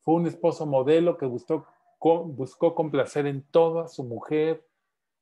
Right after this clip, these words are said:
respetando su individualidad, amándola y dándole en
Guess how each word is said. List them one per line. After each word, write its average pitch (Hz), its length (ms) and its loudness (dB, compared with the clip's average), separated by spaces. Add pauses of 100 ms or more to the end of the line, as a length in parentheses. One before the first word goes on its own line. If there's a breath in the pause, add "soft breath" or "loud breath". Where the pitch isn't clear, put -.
(120)
respetando 143 720 -2
su 170 380 0
individualidad, 135 1300 -2 (600)
amándola 165 640 0
y 143 80 2
dándole 151 640 -2
en 120 140 -10